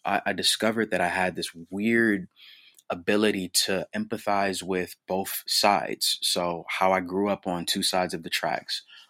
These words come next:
um, with my mom as an evangelist and my,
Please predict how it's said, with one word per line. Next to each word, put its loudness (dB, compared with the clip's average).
um, -2
with -6
my -2
mom 0
as -8
an -4
evangelist -2
and -6
my, -6